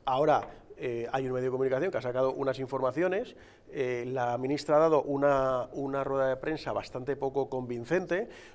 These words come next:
donde según ha, han dicho compañeros periodistas que han estado en la rueda de prensa,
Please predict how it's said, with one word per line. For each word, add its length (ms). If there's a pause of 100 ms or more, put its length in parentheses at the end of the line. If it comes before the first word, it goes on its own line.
donde 260
según 300
ha, 160 (200)
han 140
dicho 240
compañeros 600
periodistas 520
que 100
han 60
estado 320
en 60
la 80
rueda 240
de 80
prensa, 440